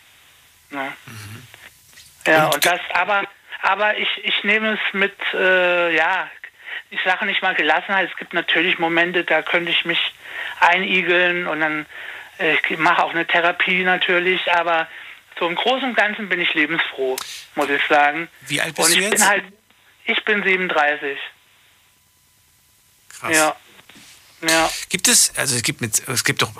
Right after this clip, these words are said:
Speaker 2: es gab mit Sicherheit diesen Moment, dass man, äh, da einfach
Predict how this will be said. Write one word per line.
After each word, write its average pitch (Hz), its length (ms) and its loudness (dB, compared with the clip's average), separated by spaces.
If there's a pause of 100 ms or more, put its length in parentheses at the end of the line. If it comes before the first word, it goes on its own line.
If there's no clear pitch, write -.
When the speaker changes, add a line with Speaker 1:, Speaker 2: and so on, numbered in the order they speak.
(140)
Speaker 2:
es 110 200 4
gab 139 280 4
mit 123 160 -4
Sicherheit 123 340 0
diesen 117 240 0
Moment, 107 560 -4
dass 113 200 2
man, 113 420 -4
äh, 101 180 -2
da 95 140 2
einfach - 480 -6